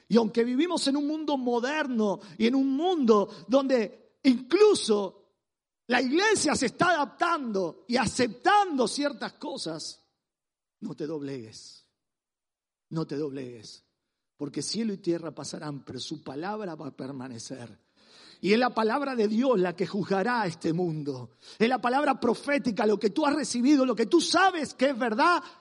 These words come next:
lo que te juzgará. Y somos nosotros los que no debemos doblegarnos a este mundo. Él no se inclinó ni se humilló. Que todos los demás lo hagan, yo no lo hago. Yo no lo hago.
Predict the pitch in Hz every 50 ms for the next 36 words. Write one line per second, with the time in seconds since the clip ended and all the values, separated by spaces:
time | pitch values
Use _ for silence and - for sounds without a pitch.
0 | _ _ _ _ _ _ _ _ _ _ _ _ _ _ _ _ _ _ _ -
1 | 180 175 - 175 160 180 - - 196 175 - - - 151 165 185 170 165 131 113
2 | _ _ _ _ _ _ - 135 202 202 196 196 202 175 - - 214 196 - -
3 | - - 117 - - - - _ _ _ _ _ _ _ _ _ _ _ _ _
4 | 139 135 - 147 135 151 165 170 170 170 165 160 147 165 160 139 143 143 143 139
5 | 160 190 220 226 226 220 214 202 - - _ _ _ _ 160 - - 147 147 147
6 | 135 127 - - - _ - 160 185 175 165 170 190 190 - - 226 226 214 -
7 | - 208 190 160 156 143 123 117 _ _ _ _ _ _ _ _ - - 143 131
8 | - - 135 131 135 131 120 127 117 104 - _ _ _ _ _ _ _ _ _
9 | _ - 139 - - 262 277 269 277 254 226 208 202 226 220 208 190 175 165 160
10 | 143 135 120 139 147 135 123 117 107 95 90 - - - _ _ _ _ _ _
11 | _ _ _ _ _ _ _ _ _ _ _ _ _ _ _ _ _ _ _ _
12 | _ _ _ _ _ _ _ _ _ - - 160 165 143 131 - 131 123 139 196
13 | - 131